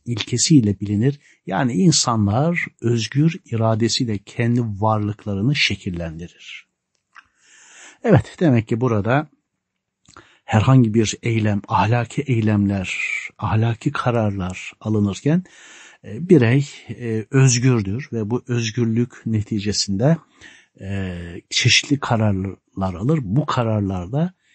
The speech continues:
kendisine sorumluluk getirir.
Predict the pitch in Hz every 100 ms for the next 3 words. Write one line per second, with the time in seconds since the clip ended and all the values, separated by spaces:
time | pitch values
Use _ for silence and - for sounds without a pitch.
0 | _ _ - 127 110 101 - 95 120 156
1 | 180 _ _ _ _ - - 113 110 113
2 | 104 98 107 151 156 - - - _ _
3 | _ _ _ _ _ _ - 101 - 82
4 | 90 - -